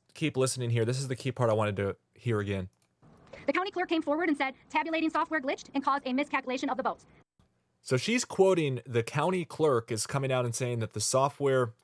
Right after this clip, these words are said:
Speaker 1: glitched and miscalculated, mistabulated the results. That's huge. That's huge. So we were reading through this article here. Th-, uh,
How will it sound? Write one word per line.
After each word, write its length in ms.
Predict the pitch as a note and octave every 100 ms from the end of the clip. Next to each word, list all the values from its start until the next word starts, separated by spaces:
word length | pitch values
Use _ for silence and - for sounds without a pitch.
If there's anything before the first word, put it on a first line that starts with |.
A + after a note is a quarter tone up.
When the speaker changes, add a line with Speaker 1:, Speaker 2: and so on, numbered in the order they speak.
| B2
Speaker 1:
glitched 560 | B2 C#3 - - - _ _ _ _ _ _ _ -
and 180 | B2 A2+
miscalculated, 920 | B2+ C3+ - C#3 C3+ C3 A2 G#2+ G2+
mistabulated 760 | A#2+ B2+ - C3 B2+ A2+ G#2+ G2+
the 80 |
results. 540 | G2+ G2 G#2+ G#2 - - _ _ _ _ _ _ _ _ _ _ _ _ _ _ _ _ _ _ _ _ _ _ _ _ _ _ _
That's 340 | - A#2+ C3+ -
huge. 480 | C#3+ G#2 F2 - _ _ -
That's 240 | A2+ -
huge. 440 | - A2+ F#2+ - -
So 400 | - C3+ A#2 A2+ _ _ _ _ _ _ _ _ -
we 160 | B2+
were 80 | C#3
reading 400 | C3 D#3+ F#3+ G3+
through 160 | E3 D#3+
this 160 | D3+
article 380 | D3 C#3 C3+ B2+
here. 460 | A2+ F3+ B2+ G#2 - _ _ _ _ _ _ _ _ _ -
Th-, 340 | A#2 G#2 G#2+ -
uh, 220 | A#2+ A2